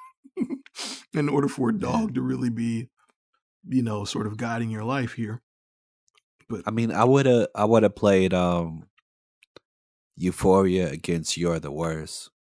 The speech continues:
Speaker 2: 'cause I think they're
Speaker 1: You're the Worst. Okay.
Speaker 2: like, You're the Worst is a comedy, but it's about these <laughs> two terrible people and, and their relationships and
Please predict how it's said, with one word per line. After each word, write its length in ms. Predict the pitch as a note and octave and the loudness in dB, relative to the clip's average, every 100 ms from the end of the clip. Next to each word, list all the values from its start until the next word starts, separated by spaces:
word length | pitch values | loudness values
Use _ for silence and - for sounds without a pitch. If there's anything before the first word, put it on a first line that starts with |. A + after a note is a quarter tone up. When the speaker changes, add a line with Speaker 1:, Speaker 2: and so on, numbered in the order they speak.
| _ - | _ -10
Speaker 2:
'cause 220 | F2+ E2 - | -8 -8 -10
I 120 | E2+ | -12
think 260 | D#2+ E2+ - | -10 -12 -8
they're 320 | F2 E2+ E2 | -6 -6 -8
Speaker 1:
You're 80 | D#2 | -16
the 100 | - | -20
Worst. 220 | - - _ - | -20 -20 _ -18
Okay. 140 | - | -4
Speaker 2:
like, 200 | F#2+ - | -4 2
You're 140 | G#2+ G#2+ | 2 4
the 80 | G2 | 4
Worst 300 | G2 F#2+ - | 2 0 -4
is 120 | E2 | -8
a 60 | E2+ | -6
comedy, 680 | F2+ F2 E2 E2 D#2+ E2 _ - | -4 -4 -4 -6 -6 -8 _ -4
but 120 | F2 | -2
it's 160 | E2+ F#2 | -2 -2
about 340 | E2 F2 - | 0 -2 -2
these 460 | E2+ F2 F2 - - - | -4 -2 -2 -6 -8 -4
<laughs> 320 | A2 G2 E2 | -2 -2 -2
two 200 | - F2 | -4 -4
terrible 500 | - F#2 F2 D#2+ E2+ | 0 0 0 -2 -6
people 580 | - E2 - E2+ D#2+ E2 - | -4 -6 -6 -8 -8 -10 -10
and, 340 | E2 D#2+ D2+ _ _ - | -8 -8 -12 _ _ -10
and 220 | E2 D#2 | -10 -8
their 140 | D#2+ D#2 | -10 -8
relationships 920 | D#2+ D#2+ D#2 D#2 D#2 E2 D#2 - D2+ | -8 -8 -8 -10 -10 -10 -10 -10 -12
and 400 | D2+ D2+ E2 | -12 -14 -18